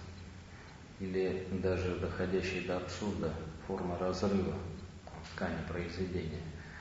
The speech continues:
то здесь в форме нового искусства, в форме перцептивной сессии возникает взаимное разворачивание, не конфликт, но разблокирование чувственных паттернов, которые,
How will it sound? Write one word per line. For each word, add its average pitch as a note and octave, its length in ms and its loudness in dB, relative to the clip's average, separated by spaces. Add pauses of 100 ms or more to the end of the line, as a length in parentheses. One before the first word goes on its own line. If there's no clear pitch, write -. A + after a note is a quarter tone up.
(200)
то G2+ 120 6
здесь B2+ 340 4
в - 120 -2
форме F#2+ 600 4
нового G#2+ 400 6
искусства, F#2 460 -2
в - 160 -6
форме E2+ 260 -2
перцептивной G2+ 640 0
сессии - 440 0 (580)
возникает F#2+ 580 4 (240)
взаимное G2 500 10
разворачивание, G2 1040 6 (680)
не G2 200 8
конфликт, G2+ 600 6 (640)
но G2 200 10
разблокирование F#2+ 1300 8 (240)
чувственных G2 500 2
паттернов, F#2 520 4 (100)
которые, E2 480 2